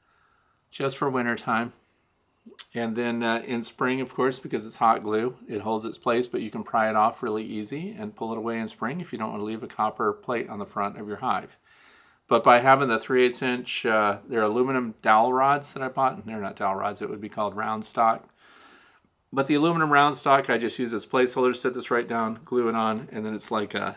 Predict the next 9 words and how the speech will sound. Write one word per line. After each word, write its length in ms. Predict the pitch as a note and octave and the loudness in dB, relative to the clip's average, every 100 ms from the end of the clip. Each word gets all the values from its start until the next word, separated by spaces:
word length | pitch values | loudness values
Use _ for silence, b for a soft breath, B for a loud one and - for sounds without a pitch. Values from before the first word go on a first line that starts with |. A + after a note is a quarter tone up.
| - | -6
it's 200 | - - | -6 -2
a 60 | A2+ | -4
gauge 600 | G#2 G#2+ - - - - _ | -2 -6 -6 -10 -14 -16 _
to 80 | - | -10
get 180 | G2 G2+ | -6 -6
them 160 | G#2 | -6
on 160 | G#2 G2 | -6 -6
there. 240 | G2+ - - _ _ _ _ | -8 -12 -16 _ _ _ _
So, 420 | - B2 G#2+ G2+ | 0 2 2 -2